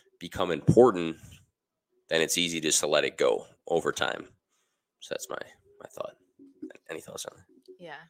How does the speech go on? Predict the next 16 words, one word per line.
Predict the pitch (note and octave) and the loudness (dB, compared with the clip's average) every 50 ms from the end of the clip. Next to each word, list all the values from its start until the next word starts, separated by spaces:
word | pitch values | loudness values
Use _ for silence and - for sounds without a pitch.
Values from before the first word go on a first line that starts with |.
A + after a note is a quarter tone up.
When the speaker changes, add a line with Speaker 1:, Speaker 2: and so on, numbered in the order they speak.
| _ - | _ -20
Speaker 2:
I | F#4 - _ _ - - - - - - - - - _ _ - | -20 -20 _ _ -20 -20 -20 -20 -20 -20 -20 -20 -20 _ _ 2
feel | A#3 A#3 | 4 4
like | A#3 A#3 | 4 4
a | A3+ A3 | 2 2
common | - G3+ F#3 F#3 F#3+ F#3 F#3+ G3 | 2 2 2 2 0 -2 -8 -10
theme | - - F3 E3 E3 E3 E3 | -10 -10 -10 -10 -10 -10 -10
is | D#3+ D#3 - - | -8 -8 -6 -6
just, | - D#3 D3+ - - | -6 -4 -4 -2 -2
like, | D3+ D3 C#3 - | -2 -2 -2 -4
communicating, | - F3 D#3+ D#3 D3 D3 D3+ - E3+ D3+ D#3 E3 E3+ F3 - | -8 -10 -10 -10 -10 -10 -8 -4 -4 -4 -2 -4 -6 -6 -2
like, | A2+ D3+ - | -2 -2 0
constantly | - - G3+ F3 E3+ E3+ - - F#3 D#3+ D#3+ E3 E3 | 0 4 4 6 6 4 2 -2 -4 -4 -6 -8 -8
communicating | - - E3+ D3+ D3+ D#3 D#3 - - D3 D3 C#3+ C#3+ | -8 -10 -10 -10 -10 -10 -6 -2 -2 -2 -2 -4 -8
with | D3 - - | -10 -10 -12
your | - | -10
partner | - - D3+ - - - D3 D3 D#3+ F3+ | -6 -4 -4 -4 -4 -6 -8 -10 -10 -12